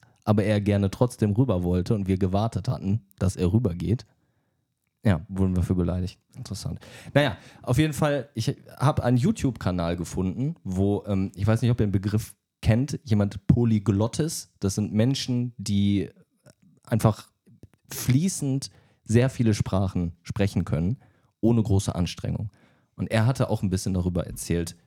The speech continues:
m, wie das überhaupt zustande kommt, dass er so einfach diese Sprachen lernen kann. Und das liegt vor allem daran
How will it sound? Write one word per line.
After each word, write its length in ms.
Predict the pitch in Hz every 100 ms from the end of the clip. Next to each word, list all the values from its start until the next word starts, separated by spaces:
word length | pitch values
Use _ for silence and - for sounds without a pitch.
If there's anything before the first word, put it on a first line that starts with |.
| _ _ 85
m, 180 | 80 - _
wie 100 | -
das 160 | 113 -
überhaupt 420 | 98 87 98 -
zustande 640 | - - - 135 160 127 92
kommt, 560 | - 82 92 - - _
dass 320 | 85 110 - -
er 220 | 82 101
so 180 | 127 -
einfach 460 | 73 85 107 110 -
diese 200 | 92 87
Sprachen 480 | 98 - 107 139 113
lernen 340 | - 62 - -
kann. 280 | - - - _ _ _ _ _ _ _
Und 160 | 107 101
das 180 | 98 120
liegt 220 | 131 -
vor 280 | - - _
allem 340 | - 165 117 87
daran 500 | 78 80 92 196